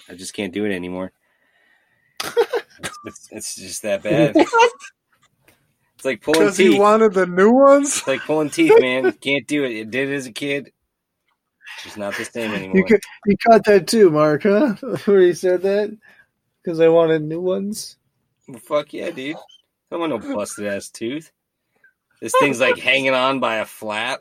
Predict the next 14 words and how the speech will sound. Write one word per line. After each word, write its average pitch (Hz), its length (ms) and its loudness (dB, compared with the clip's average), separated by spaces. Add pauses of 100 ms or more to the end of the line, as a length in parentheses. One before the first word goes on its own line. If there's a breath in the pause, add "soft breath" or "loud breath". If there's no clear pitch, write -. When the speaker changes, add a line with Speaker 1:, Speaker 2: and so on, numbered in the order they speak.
(140)
Speaker 1:
Like, 110 100 -20
come 127 140 -12
on, 69 340 -14
get 110 160 -12
that 123 160 -6
out 104 180 -6
of 101 60 -8
here. 113 140 -6
Let's 110 180 -8
get 117 140 -14
this 113 180 -12
new 120 160 -10
one 117 120 -8
in. 95 240 -12